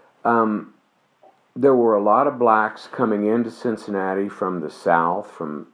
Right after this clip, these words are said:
Alabama and, uh, Tennessee, and there were even more,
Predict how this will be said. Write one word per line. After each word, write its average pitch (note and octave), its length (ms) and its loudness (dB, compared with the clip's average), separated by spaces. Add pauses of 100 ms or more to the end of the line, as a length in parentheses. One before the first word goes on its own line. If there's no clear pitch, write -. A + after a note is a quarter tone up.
Alabama F2 920 0 (380)
and, D2+ 280 -6
uh, D2 160 -6
Tennessee, F2 880 -6 (680)
and F#2 240 -6
there G#2 240 2
were F2 480 0
even G#2 320 -4
more, F#2 640 2